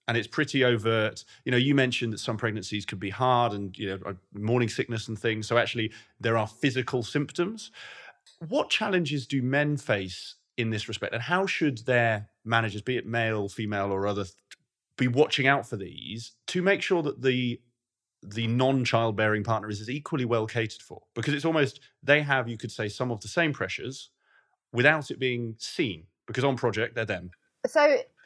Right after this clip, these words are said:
Speaker 2: if we take babies out of it, and this might be a bit contentious, but if you were dealing with a couple where one has cancer,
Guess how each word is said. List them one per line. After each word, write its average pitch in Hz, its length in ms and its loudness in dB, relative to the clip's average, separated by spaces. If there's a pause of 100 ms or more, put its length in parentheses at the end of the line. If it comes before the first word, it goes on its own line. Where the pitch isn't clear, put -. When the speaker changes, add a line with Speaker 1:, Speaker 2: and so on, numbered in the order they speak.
(320)
Speaker 2:
if 311 160 2
we 403 100 2
take 349 260 6
babies 226 320 2
out 185 200 6
of 170 60 0
it, 147 60 2
and 170 80 0
this 175 120 -2
might 180 160 2
be 170 80 4
a 151 40 2
bit - 160 0
contentious, 165 540 2
but 160 360 4 (600)
if 311 200 8 (380)
you 254 200 0
were 247 80 2
dealing 220 440 2
with 190 340 4 (920)
a 185 100 6
couple 196 400 2
where 190 160 6
one 185 240 4
has 170 160 0
cancer, 165 540 -2